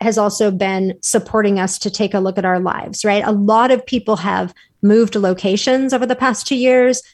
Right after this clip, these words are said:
changed jobs, gotten out of certain relationships.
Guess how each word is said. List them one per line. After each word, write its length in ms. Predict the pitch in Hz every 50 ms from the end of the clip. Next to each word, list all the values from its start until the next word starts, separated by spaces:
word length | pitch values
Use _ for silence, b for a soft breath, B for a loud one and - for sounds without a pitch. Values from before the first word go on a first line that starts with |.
| b _ _ -
changed 440 | - - 196 185 185 190 180 180 180
jobs, 520 | 269 269 269 262 254 254 254 240 240 -
gotten 280 | - - 208 185 - 196
out 160 | 185 185 190
of 80 | 190 -
certain 260 | - 214 180 - 196
relationships. 1000 | 196 202 240 269 269 - - 269 254 240 - 277 254 254 254 254 254 - - -